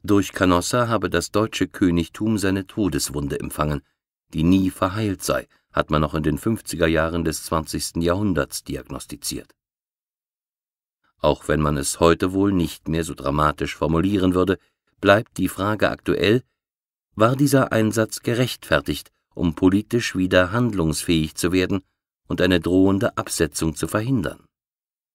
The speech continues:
Einer auch nur einigermaßen begründeten Antwort auf diese Fragen steht wie so oft die Tatsache entgegen, dass wir über die fraglichen Vorgänge so gut wie ausschließlich aus der Feder von Heinrichs Gegnern unterrichtet werden.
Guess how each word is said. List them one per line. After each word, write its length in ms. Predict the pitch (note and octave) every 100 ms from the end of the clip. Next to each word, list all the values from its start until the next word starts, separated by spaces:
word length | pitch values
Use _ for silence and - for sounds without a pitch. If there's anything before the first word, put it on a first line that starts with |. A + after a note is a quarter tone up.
| _ _ _ _ _
Einer 260 | G#2 G#2+ G#2
auch 180 | G2+ -
nur 260 | G#2+ G2 -
einigermaßen 800 | B2 A#2+ G#2+ G#2+ A#2+ - F2
begründeten 640 | D#2+ D2+ E2 G#2 F#2 - D#2
Antwort 520 | G2+ A2 - D2+ -
auf 140 | D2
diese 260 | - D#2+ D#2+
Fragen 440 | - D#2+ D#2+ F#2 F#2+ _ _ _ _
steht 340 | - - A2 -
wie 120 | A2
so 180 | G#2 -
oft 400 | A2 - - -
die 80 | D2
Tatsache 540 | F2 F2 - E2 -
entgegen, 440 | E2 - F2+ F#2 - _ _ _
dass 240 | - D#2 -
wir 140 | E2+
über 200 | D#2 D#2+
die 140 | D#2+
fraglichen 580 | D#2+ G2+ G#2+ G#2 F#2+ F#2
Vorgänge 560 | - - G2 F#2+ F#2+ G#2
so 160 | F#2+
gut 280 | F2 F#2+ F#2+
wie 160 | - C3
ausschließlich 840 | - A2+ - - F2+ F2 - F#2 - _ _ _
aus 120 | - -
der 120 | F#2
Feder 380 | - G#2 A2 A2
von 340 | - G#2+ F#2+
Heinrichs 500 | F2 F2 F2+ G2+ -
Gegnern 440 | - A#2+ C#2 B1+ C2+ _
unterrichtet 560 | C#2 C2 B1+ - -
werden. 300 | - B1 -